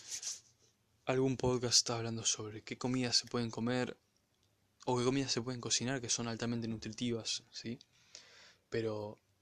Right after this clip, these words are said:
lo más importante son los macronutrientes y las vitaminas y los minerales que nos otorgan esos macronutrientes. Carnes blancas oscuras,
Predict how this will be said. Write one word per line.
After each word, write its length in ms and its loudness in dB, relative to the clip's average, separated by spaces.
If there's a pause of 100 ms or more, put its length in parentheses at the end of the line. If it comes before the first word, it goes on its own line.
(360)
lo 180 -4
más 180 6
importante 460 0
son 160 0
los 100 -6
macronutrientes 1000 0
y 140 -8
las 120 -6
vitaminas 480 -2
y 20 -6
los 140 -10
minerales 340 -4
que 120 -6
nos 180 0
otorgan 380 2
esos 240 0
macronutrientes. 840 -6 (1120)
Carnes 760 6 (520)
blancas 540 2
oscuras, 680 -4